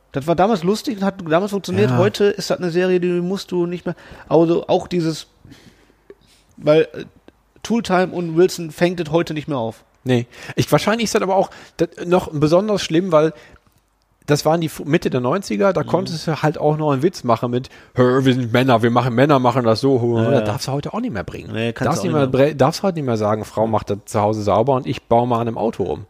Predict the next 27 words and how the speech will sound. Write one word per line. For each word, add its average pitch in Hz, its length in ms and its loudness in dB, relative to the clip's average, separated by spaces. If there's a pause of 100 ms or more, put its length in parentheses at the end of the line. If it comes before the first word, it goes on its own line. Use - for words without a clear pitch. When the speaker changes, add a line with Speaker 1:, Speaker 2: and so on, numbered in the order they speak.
Speaker 1:
Ja, 117 120 0
ja, 117 120 2
richtig. 113 360 -8
Speaker 2:
Zu 160 120 2
Recht, - 420 0
Speaker 1:
Ja. 113 260 -2
Speaker 2:
weil 131 120 2
das 135 100 -4
auch 147 80 0
blöd 214 340 2
ist. - 320 -20
Speaker 1:
Ja, 143 120 2
ja, 165 100 4
genau. 156 220 0
Speaker 2:
So, 139 100 4
das 135 140 4 (280)
kannst 123 280 2
Speaker 1:
Ja. 202 140 0
Speaker 2:
du, - 80 -14
das 170 220 0
ist - 280 -8 (220)
g-, 165 280 -4
schlecht 202 320 -2
gealtert. - 480 -8 (260)
Speaker 1:
Absolut, 117 540 -6
absolut, 110 400 -6
ja. 107 160 0